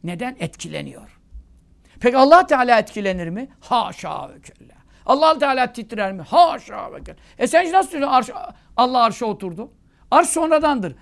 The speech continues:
ve hadistir ve tegayyürata ve değişikliklere mahaldir. Mahal olduğu zaman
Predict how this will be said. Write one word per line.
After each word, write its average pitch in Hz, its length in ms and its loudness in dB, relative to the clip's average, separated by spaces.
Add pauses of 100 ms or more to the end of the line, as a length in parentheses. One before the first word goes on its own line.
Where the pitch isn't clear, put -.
(140)
ve 208 100 0
hadistir 294 680 -2
ve 214 80 -10
tegayyürata 247 760 -6
ve 254 140 -6
değişikliklere 254 680 -10
mahaldir. 226 460 -6 (260)
Mahal 262 260 2
olduğu 285 260 -4
zaman 226 300 -8